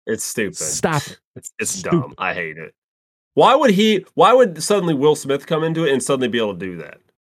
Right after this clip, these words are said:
Speaker 2: Yeah, I don't like it.
Speaker 1: Like, you, you can't just change the outfit, dude. That's
Speaker 2: It's
Speaker 1: not how that
Speaker 2: dumb.
Speaker 1: works.
Speaker 2: So they talk about Dennis Rodman,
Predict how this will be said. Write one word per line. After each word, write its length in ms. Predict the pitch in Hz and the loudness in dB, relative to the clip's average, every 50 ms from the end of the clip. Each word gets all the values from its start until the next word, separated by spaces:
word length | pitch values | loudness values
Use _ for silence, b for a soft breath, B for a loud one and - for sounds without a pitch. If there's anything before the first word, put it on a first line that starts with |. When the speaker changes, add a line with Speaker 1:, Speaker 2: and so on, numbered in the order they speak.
| _ _ - | _ _ -10
Speaker 2:
Yeah, 220 | - 98 95 98 101 _ _ - | -8 -8 -8 -8 -10 _ _ -12
I 60 | 92 | -10
don't 120 | 95 92 90 | -8 -8 -8
like 140 | 90 90 90 | -8 -8 -10
it. 120 | 87 - | -6 -2
Speaker 1:
Like, 160 | 127 131 123 | -2 -2 0
you, 160 | 160 196 214 208 | 2 0 0 0
you 140 | 202 214 185 | 0 -2 -2
can't 180 | 170 247 247 214 | -2 -2 -2 -2
just 160 | 175 - - | -6 -10 -8
change 400 | - - 135 147 165 160 139 - | -4 0 0 0 0 0 -4 -4
the 120 | 123 113 110 | -2 0 0
outfit, 460 | 127 143 - _ - 80 76 - - | 0 0 -4 _ -14 -14 -14 -14 -14
dude. 200 | 78 78 78 87 | -14 -12 -12 -10
That's 100 | 104 101 | -10 -8
Speaker 2:
It's 60 | 101 | -6
Speaker 1:
not 100 | 127 123 | -4 -2
how 60 | 135 127 | -2 -2
that 60 | 123 | -2
Speaker 2:
dumb. 80 | 110 90 | -2 -2
Speaker 1:
works. 520 | 107 117 104 80 78 78 - - - _ _ _ _ _ _ _ _ _ _ _ _ _ _ _ _ _ _ _ _ _ _ _ _ _ _ _ _ | -4 -4 -4 -6 -8 -12 -20 -20 -20 _ _ _ _ _ _ _ _ _ _ _ _ _ _ _ _ _ _ _ _ _ _ _ _ _ _ _ _
Speaker 2:
So 440 | - - 147 147 147 143 139 139 139 | -4 0 2 2 4 4 4 2 2
they 120 | 135 147 | 2 2
talk 200 | 143 170 165 151 | 2 2 0 2
about 120 | 165 156 131 | 2 2 2
Dennis 300 | 139 139 135 127 110 117 | 2 2 0 0 0 2
Rodman, 480 | 117 113 113 117 120 120 120 117 113 | 2 2 2 2 0 0 -2 -2 -8